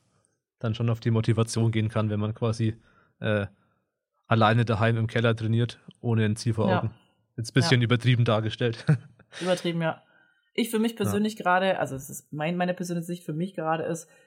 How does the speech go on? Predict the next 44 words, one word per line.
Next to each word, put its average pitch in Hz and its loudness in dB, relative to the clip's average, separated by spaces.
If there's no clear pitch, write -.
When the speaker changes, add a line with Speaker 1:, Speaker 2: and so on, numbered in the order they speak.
Speaker 2:
wie 175 -6
ich 180 -4
am 151 -4
Anfang 175 -4
schon 175 -4
gesagt 165 -4
habe, 170 -6
ich - -12
versuche 175 -8
jetzt - -8
den 160 -4
Lockdown 156 -2
so 165 -4
zu 165 -6
nutzen, 165 -6
dass 160 -6
ich 160 -10
jetzt 165 -8
schon, 165 -4
das 190 2
jetzt 185 -2
schon, 180 2
ich 180 -10
versuche 185 -4
jetzt, 180 -2
da-, 196 4
das 202 -2
jetzt 202 -8
schon 190 -2
als 180 -2
Wettkampfvorbereitung 151 -4
zu - -12
sehen. 147 -4
Zu 175 -8
sehen, 180 0
ich 180 -8
habe 190 -2
jetzt 175 -6
endlich 185 -2
die 165 -10
Zeit 165 0
mal 165 -2
zu 175 -2
nutzen, 170 -2